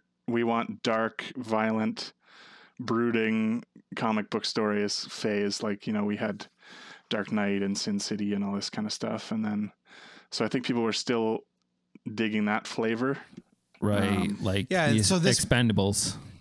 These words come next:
Speaker 3: Yeah, and this movie pops
Speaker 1: <laughs> Yes, just like the Expendables.
Speaker 3: This movie comes out and it's, like, more fantasy. Uh, it's, like, a love story in a weird way.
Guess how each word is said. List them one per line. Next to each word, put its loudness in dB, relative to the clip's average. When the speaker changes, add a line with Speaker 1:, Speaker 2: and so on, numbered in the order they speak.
Speaker 3:
Yeah, 4
and 4
this 2
movie 4
pops 2
Speaker 1:
<laughs> -4
Yes, -2
just 0
like -2
the -4
Expendables. -6
Speaker 3:
This 2
movie 4
comes 2
out 2
and 2
it's, 2
like, -2
more 2
fantasy. 0
Uh, 0
it's, -2
like, -4
a 2
love 0
story 0
in 0
a 2
weird 0
way. 0